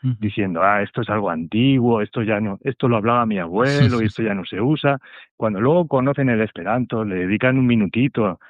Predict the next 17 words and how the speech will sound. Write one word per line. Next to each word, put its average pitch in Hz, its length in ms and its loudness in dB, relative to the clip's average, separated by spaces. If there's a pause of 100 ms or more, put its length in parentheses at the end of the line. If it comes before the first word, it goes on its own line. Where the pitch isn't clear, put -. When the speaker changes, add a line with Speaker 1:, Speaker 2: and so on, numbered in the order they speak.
(120)
Speaker 2:
a 95 60 -4
entender 92 340 -2
lo 90 120 -2
que 110 260 2
es, 113 80 -2
cómo 95 200 -4
funciona, 120 640 0
la 95 120 -2
comunidad 82 400 -4
que 90 80 -6
hay 80 120 -4
actualmente, 98 920 -4 (380)
todo 120 200 4
eso, 123 240 0
pues 101 220 -4
mucha 110 240 0
gente 147 160 0